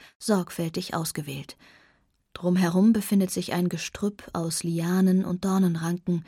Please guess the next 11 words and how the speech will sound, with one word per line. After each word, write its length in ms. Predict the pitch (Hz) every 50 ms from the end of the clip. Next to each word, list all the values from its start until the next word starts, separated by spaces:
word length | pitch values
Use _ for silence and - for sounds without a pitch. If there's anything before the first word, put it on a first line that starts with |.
| - - - - _ _ _ _ -
Es 180 | 226 220 -
ist 160 | 240 240 -
also 260 | - - 226 214 220 -
unwahrscheinlich, 840 | - 240 240 196 165 156 156 - 175 165 170 170 170 165 160 165
dass 160 | - 170 165 -
die 100 | 170 160
Schlange 400 | - - 175 175 175 165 160 165
zufällig 580 | - - 262 262 - - - 156 147 139 -
darauf 300 | - 165 156 143 151 -
gestoßen 480 | - 156 - - 156 160 165 160 - -
ist. 300 | - - - - -